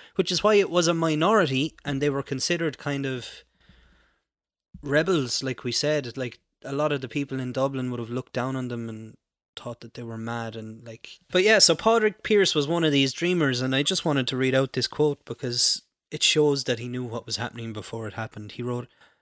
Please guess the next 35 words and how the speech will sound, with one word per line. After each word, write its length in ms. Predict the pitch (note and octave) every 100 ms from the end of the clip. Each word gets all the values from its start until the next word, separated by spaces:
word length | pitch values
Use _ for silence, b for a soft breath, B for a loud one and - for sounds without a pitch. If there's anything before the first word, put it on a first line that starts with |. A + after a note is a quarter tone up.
| b _ _ -
on 100 | C3
the 80 | A#2+
twenty-ninth 560 | - D#3 C3 C#3+ D#3+
of 100 | C3+
April 340 | C3 C#3 - A#2
nineteen 460 | A#2 A#2 - A#2+ -
sixteen 480 | A2+ - A#2+ B2
is 140 | A2+ -
what 140 | A#2
it 100 | A#2
says 220 | - A#2 -
here 200 | A#2+ A#2
that 160 | A#2
he 100 | A2
wrote, 280 | A#2 B2 C3+ D3 _ -
Ireland 300 | B2+ B2 A#2+
Calling 420 | - B2 B2 A#2+
dot 160 | A#2+ A#2+
I 80 | A#2+
E, 240 | B2+ C3+ b b b b b b b -
"When 160 | C#3+
we 100 | C#3+
are 120 | B2 C3
all 180 | D#3+
wiped 340 | D#3+ D3+ C#3+ -
out, 220 | C#3 C3 - - _ _ -
people 240 | C3 B2
will 140 | B2
blame 380 | A#2 B2 C3 C3
us 180 | A2 -
for 220 | - A#2
everything 480 | A#2+ A#2 A#2+ A2+ A2
and 140 | A2 G#2
condemn 440 | - G#2+ A#2 A#2
us. 280 | G#2+ -